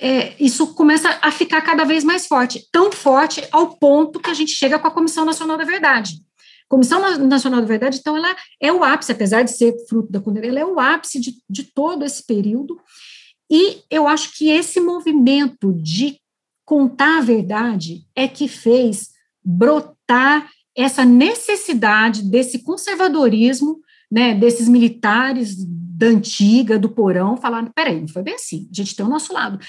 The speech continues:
E eles começam a se fortalecer. A partir do fortalecimento do discurso da justiça de transição, eles começam a forçar também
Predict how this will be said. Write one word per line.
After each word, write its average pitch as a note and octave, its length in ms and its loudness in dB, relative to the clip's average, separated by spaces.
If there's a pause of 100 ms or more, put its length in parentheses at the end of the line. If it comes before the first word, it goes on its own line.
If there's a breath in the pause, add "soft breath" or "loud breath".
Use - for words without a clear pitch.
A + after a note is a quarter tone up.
(180 loud breath)
E D4+ 80 2
eles D#4+ 220 -2
começam D4+ 580 0 (340)
a D#4+ 80 0
se D#4+ 180 0
fortalecer. G4 680 0
A - 40 0
partir D#4 540 0 (400 loud breath)
do F#4+ 180 4
fortalecimento F4+ 760 2
do G#3+ 140 2
discurso F4 420 -2
da G4 100 -4
justiça C4+ 320 -4
de G3 140 -4
transição, F#3 500 -2 (300 loud breath)
eles D#4 240 2
começam D#4 640 2 (420)
a C#4 80 -2
forçar F#4 840 0
também E4 600 2